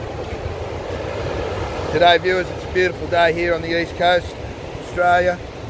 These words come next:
Wednesday afternoon, I'm by the seaside. Wanted to get out of the backyard. They're enforcing strict, uh, social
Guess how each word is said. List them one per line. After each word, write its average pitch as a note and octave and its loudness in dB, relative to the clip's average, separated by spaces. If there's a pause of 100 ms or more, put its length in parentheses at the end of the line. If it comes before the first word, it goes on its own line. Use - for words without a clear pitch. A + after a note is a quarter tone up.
(420)
Wednesday E3+ 2
afternoon, E3 2
I'm D#3+ -6
by E3 2
the D3+ -4
seaside. E3+ 0 (1700)
Wanted E3+ 0
to D#3+ -2
get E3 2
out E3 4
of - -10
the D3+ -4
backyard. F3 4
They're E3+ 2
enforcing F3+ -2
strict, - -2
uh, E3 6
social F3 2